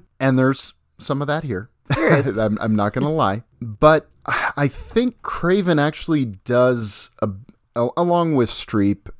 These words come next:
Speaker 1: and Cloris Leachman, I think in particular, and a lot of the kid actors, uh, and of course Angela Bassett, who I
Speaker 2: Yeah.
Speaker 1: think is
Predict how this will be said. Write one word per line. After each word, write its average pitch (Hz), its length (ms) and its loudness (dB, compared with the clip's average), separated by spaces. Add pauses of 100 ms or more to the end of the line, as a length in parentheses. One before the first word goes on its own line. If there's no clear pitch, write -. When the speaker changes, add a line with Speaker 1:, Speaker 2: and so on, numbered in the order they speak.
(140)
Speaker 1:
and 104 180 0
Cloris 107 380 2
Leachman, 101 500 -2
I 95 60 -2
think 101 300 -4
in 98 100 -2
particular, 95 760 -6 (180)
and 95 280 0
a 95 80 -2
lot 95 220 2
of 92 80 0
the 95 80 0 (160)
kid 101 240 -2
actors, 92 640 -4 (100)
uh, 87 220 -6
and 98 120 -4
of - 100 -8
course 104 320 0
Angela 90 360 -4
Bassett, 85 520 -4
who 92 120 -2
I 78 40 -2
Speaker 2:
Yeah. 73 80 -6
Speaker 1:
think 85 140 -4
is - 180 -10